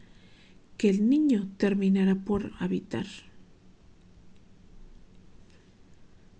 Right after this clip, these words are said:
Si creemos que cada ser humano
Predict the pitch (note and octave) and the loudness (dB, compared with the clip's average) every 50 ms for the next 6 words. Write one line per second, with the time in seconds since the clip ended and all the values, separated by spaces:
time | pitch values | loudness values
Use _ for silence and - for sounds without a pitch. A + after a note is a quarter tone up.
0 | - - - - - - A3 A3 A3+ G#3 G#3+ G#3 G#3 G#3+ A3 A#3+ B3 B3 - - | -20 -20 -14 -6 -2 -2 -2 0 2 2 4 4 4 4 2 2 0 -2 -4 -4
1 | - A3+ G3+ G3 G3 - - A3 A3+ A#3+ A#3+ - - A#3 A3 A3 G#3 G#3 F#3+ F#3+ | -2 -2 -2 -2 -4 -2 0 0 2 2 0 0 0 0 2 2 2 2 2 2
2 | F#3+ G3 G3 F#3+ F#3 F#3 F#3+ | 2 2 2 2 0 -2 -4